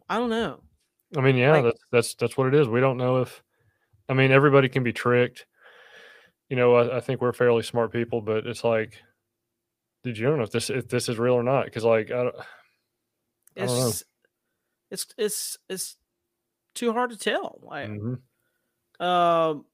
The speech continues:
Speaker 1: so I, I think there's gonna be more stuff coming out that's like, we're, we're just gonna be confused a lot. Uh, we don't know what to think.
Speaker 2: Yeah.
Speaker 1: And, uh, yeah, we're gonna, and, and again, we're gonna have to get A I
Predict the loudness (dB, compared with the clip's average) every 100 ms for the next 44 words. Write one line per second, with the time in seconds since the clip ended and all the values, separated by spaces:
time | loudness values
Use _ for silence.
0 | _ _ -10 -2 2 4 4 4 2 -2
1 | -4 -8 -8 -6 -6 -6 -6 -4 -2 -2
2 | -4 -2 -2 0 -2 -2 -6 -6 -2 -2
3 | -2 -4 -8 -8 -6 -8 -8 -10 -12 -14
4 | -14 -14 -10 -10 -8 -10 -12 -18 -12 -6
5 | -4 -2 -6 -10 -20 _ -12 -8 -8 -8
6 | -10 -12 -12 -10 -10 -10 -8 -8 -6 -4
7 | -4 -6 -12 -8 -8 -8 -12 _ _ _
8 | _ _ _ _ -6 -4 -4 -6 -6 -4
9 | -4 -6 -4 -6 -6 -8 -10 _ _ _
10 | _ _ _ _ -6 -6 -6 -4 -4 -2
11 | -2 -4 -2 -4 -2 -2 0 0 0 0
12 | 0 -2 -4 2 2 6 6 6 4 0